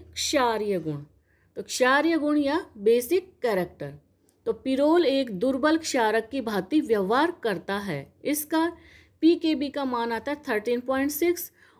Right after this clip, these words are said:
और पीकेए का मान आता है पॉइंट फ़ोर तथा केबी का मान आता है टू पॉइंट फ़ाइव इंटू टेन की पावर माइनस फ़ोर्टीन।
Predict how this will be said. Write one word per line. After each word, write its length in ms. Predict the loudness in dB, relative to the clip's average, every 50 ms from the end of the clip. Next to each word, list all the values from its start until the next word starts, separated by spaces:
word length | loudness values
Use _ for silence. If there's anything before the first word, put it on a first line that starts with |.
| 0
और 220 | 4 4 4 4 4 0 0
पीकेए 480 | 2 2 2 2 2 0 0 0 0 -2
का 140 | -4 -4 -4
मान 220 | -4 -4 -4 -6
आता 180 | -6 -6 -6 -6
है 60 | -6
पॉइंट 380 | -6 -8 -8 -6 -4 -4 -6 -6
फ़ोर 400 | -8 -6 -4 -2 -2 -2 -4 -10 -18 _ _ _ _ _ _ _ _ _ -4
तथा 320 | -2 2 2 4 2 2 0 -4 -10 -6
केबी 320 | -2 0 0 2 2 2 2
का 120 | 4 4
मान 260 | 2 2 2 0 0
आता 240 | -2 -2 -2 -2 -4
है 60 | -4 -4 -6 -4 0
टू 200 | 2 2 2 2 0 -2
पॉइंट 320 | -6 -6 -4 -6 -8 -8
फ़ाइव 340 | -8 -6 -4 -2 0 0 0
इंटू 260 | -2 -2 -4 -6 -8
टेन 300 | -8 -6 -6 -4 -4 -6
की 140 | -8 -10 -10
पावर 280 | -8 -6 -4 -2 -2 -2
माइनस 400 | -2 -2 -2 -2 -2 -2 -2 -4 -4
फ़ोर्टीन। 600 | -6 -4 -2 0 -2 -2 -4 -8 -10 -10 -12